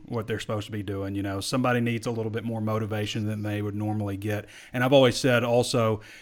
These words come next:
back when players used to actually stay home, when voluntary, you know, did mean voluntary, and players, some players would choose to stay home and come back and run the conditioning test,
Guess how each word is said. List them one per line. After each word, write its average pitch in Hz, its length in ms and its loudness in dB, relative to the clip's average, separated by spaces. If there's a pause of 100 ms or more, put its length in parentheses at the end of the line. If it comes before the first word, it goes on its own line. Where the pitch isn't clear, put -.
(140)
back 131 260 4
when 123 240 0
players 123 420 0
used 131 200 -2
to 117 80 0
actually 123 400 -2
stay 151 320 0
home, 107 240 0
when 107 160 0
voluntary, 120 760 0 (260)
you 120 80 -6
know, 104 100 -4
did 156 240 -2
mean 123 220 2
voluntary, 104 760 -2
and 107 140 -6
players, 127 340 -4
some 151 200 -2
players 123 280 0
would 151 200 -2
choose 127 240 -2
to 107 80 -8
stay 113 240 -4
home 107 320 -4 (400)
and 113 240 -4
come 131 100 0
back 117 220 0
and 131 80 -2
run 120 160 2
the 110 60 -2
conditioning 117 500 0
test, 107 400 -2